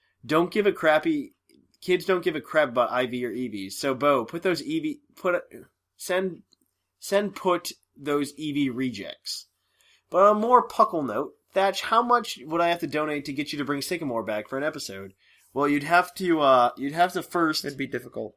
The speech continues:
Speaker 1: give me enough money to pay Sycamore to be on the show and make it worth his time. Because I have asked him to do a couple things for the show in the past couple of months,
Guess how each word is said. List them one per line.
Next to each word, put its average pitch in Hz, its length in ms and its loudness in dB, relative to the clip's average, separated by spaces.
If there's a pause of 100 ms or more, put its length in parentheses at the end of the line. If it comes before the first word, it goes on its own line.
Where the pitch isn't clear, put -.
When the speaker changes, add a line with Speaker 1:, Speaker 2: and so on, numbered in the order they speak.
Speaker 1:
give 147 200 -2
me 156 120 2
enough 139 280 0
money 113 480 -2 (880)
to 135 420 2
pay 160 300 0
Sycamore 113 580 -6
to 117 100 -10
be 110 180 -6
on 101 180 -8
the 98 80 -14
show 71 440 -14 (800)
and 127 200 -4
make 135 200 0
it 113 100 -2
worth 113 220 -8
his 104 160 -10
time. - 400 -18 (560)
Because 110 380 -4
I 160 180 6
have 147 120 2
asked 135 240 6
him 123 80 -6
to 110 40 -10
do 113 160 -4
a 104 40 -6
couple 131 260 -4
things 110 260 -8
for 107 80 -16
the 101 80 -12
show 104 320 -10
in 110 160 -12
the 107 80 -12
past 101 360 -8
couple 101 300 -12
of 95 80 -16
months, 92 480 -16